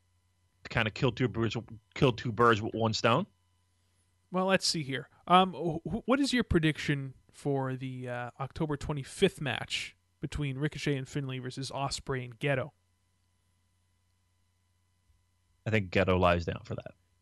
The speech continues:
Speaker 2: Yeah, I, I, I, I think that Ricochet and Finlay advance. Um,
Speaker 1: Yeah.
Speaker 2: I think, uh, A C H and Ishimori versus
Speaker 1: Advance.
Speaker 2: Ricochet and Finlay is a very good match. Um, so I think that we're probably looking at a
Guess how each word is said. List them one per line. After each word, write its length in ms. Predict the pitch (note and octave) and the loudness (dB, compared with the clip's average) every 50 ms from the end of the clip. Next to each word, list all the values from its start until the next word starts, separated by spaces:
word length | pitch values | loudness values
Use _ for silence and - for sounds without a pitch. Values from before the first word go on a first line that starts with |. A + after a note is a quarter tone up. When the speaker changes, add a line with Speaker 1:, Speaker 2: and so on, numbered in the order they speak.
| _ _ _ _ | _ _ _ _
Speaker 2:
Yeah, 300 | - F3+ F3 C3 A#2+ A#2+ A#2+ | 0 2 2 2 2 -2 -4
I, 120 | - D3+ E3 | -2 -2 0
I, 240 | C#3+ D3+ D#3+ E3+ - D#3+ | 2 2 2 2 2 4
I, 380 | D#3+ E3 E3 E3+ E3 E3 D#3 - | 4 4 6 4 2 0 -2 -2
I 100 | D#3+ D3+ | -4 -2
think 200 | - F3+ E3+ D#3+ | -2 -4 -4 -4
that 100 | - D3+ | -4 -4
Ricochet 440 | D3+ D#3 D3 E3 D3+ - E3 D#3 D3+ | -4 -4 -4 -4 -2 0 0 0 0
and 100 | D3 C#3 | -2 -4
Finlay 400 | - - E3+ E3 D#3+ D#3+ D3+ C#3+ | -4 -4 -2 -2 -2 -2 -4 -4
advance. 840 | C#3+ C3+ B2 C3 D#3+ E3 F3+ F#3+ G3 G3 - - - - - - B2+ | -6 -6 -4 -2 0 2 2 2 2 2 0 0 0 0 -2 -2 -4
Um, 220 | C3 C3 B2+ B2 | -4 -2 -2 -2
Speaker 1:
Yeah. 120 | A#2+ - B2+ B2 B2 - | -2 -2 -4 -8 -14 -14
Speaker 2:
I 80 | - C#3 | -14 -12
think, 340 | - - C#3 C3+ B2+ - - _ _ _ _ _ _ - C3+ | -10 -8 -8 -8 -8 -12 -18 _ _ _ _ _ _ -14 -10
uh, 320 | C#3 C3+ C3 C3 B2+ C3 - - _ _ _ _ - | -8 -8 -8 -8 -8 -10 -12 -16 _ _ _ _ -4
A 120 | E3+ E3 | -4 -2
C 220 | C#3 - - D#3 C#3+ | -2 -4 -4 -4 -4
H 220 | C3+ C3+ - - | -4 -6 -6 -10
and 100 | C3+ - | -12 -12
Ishimori 960 | - D3 D3 C3 - - C#3 C3 C#3 D3+ E3 E3 D#3+ D#3 D#3 D3 D3 C#3+ C3+ - _ _ _ _ _ _ | -10 -10 -10 -8 -8 -10 -8 -4 -2 0 2 2 2 2 0 0 -2 -4 -6 -10 _ _ _ _ _ _
versus 220 | - C#3 B2 C3 A2+ | -8 -6 -4 -4 -4
Speaker 1:
Advance. 200 | A2 C#3 - F2 | -4 -4 -4 -4
Speaker 2:
Ricochet 140 | F#2+ C3+ C3+ | -4 -4 -6
and 80 | B2+ - | -6 -8
Finlay 200 | - C#3 C3+ C3 | -8 -8 -8 -8
is 100 | A#2 B2 | -10 -10
a 40 | A#2 | -10
very 240 | B2 C#3 C3+ C3 | -8 -6 -6 -6
good 140 | A#2+ B2+ B2 | -6 -8 -8
match. 420 | B2 B2+ B2+ B2+ B2 - - - - _ _ - - - - - - - - _ _ | -6 -6 -6 -6 -8 -10 -14 -16 -18 _ _ -20 -20 -20 -20 -20 -20 -20 -20 _ _
Um, 760 | - C#3 F#3 F#3+ F#3+ F#3+ F#3+ F#3+ F#3+ F#3+ F#3 F#3 F#3 F3+ E3 - _ _ _ _ _ _ _ _ | -2 0 2 4 4 4 4 4 2 2 0 -2 -4 -6 -8 -10 _ _ _ _ _ _ _ _
so 180 | - - F3+ F3+ | -6 0 2 2
I 60 | F3 | 2
think 280 | E3+ - - D4 D#4 - | 2 0 -2 -4 -2 -2
that 120 | - F3+ | -2 0
we're 140 | D#3+ E3 D#3 | 0 0 -2
probably 500 | - - G#3+ A#3+ B3+ B3 A#3 F3+ E3+ D3 | -2 -2 -2 0 0 0 -2 -2 -2 -2
looking 480 | C#3 C#3+ D#3+ E3+ - D3 C3 B2 - - | -2 -2 -4 -4 -4 -6 -8 -6 -6 -6
at 560 | B2 A#2+ A2+ B2 - - - - - - - _ _ _ _ _ _ _ _ _ _ _ _ _ _ _ _ _ _ _ _ _ _ _ _ _ _ - | -6 -6 -6 -8 -10 -10 -10 -10 -10 -10 -12 _ _ _ _ _ _ _ _ _ _ _ _ _ _ _ _ _ _ _ _ _ _ _ _ _ _ -2
a 340 | D3+ D3 C#3 C3 C3+ C3+ | 0 0 0 -2 -4 -8